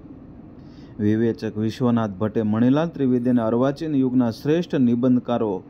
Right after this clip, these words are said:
નર્મદ અને કાકા સાહેબની સાથે બેસાડ્યા છે.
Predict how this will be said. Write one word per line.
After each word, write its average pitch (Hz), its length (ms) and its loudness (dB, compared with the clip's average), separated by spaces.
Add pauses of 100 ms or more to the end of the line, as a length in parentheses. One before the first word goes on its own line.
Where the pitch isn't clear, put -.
(260)
નર્મદ 127 560 2
અને 123 200 2
કાકા 117 340 -2
સાહેબની 123 460 0
સાથે 110 380 -4
બેસાડ્યા 98 580 -4
છે. - 300 -16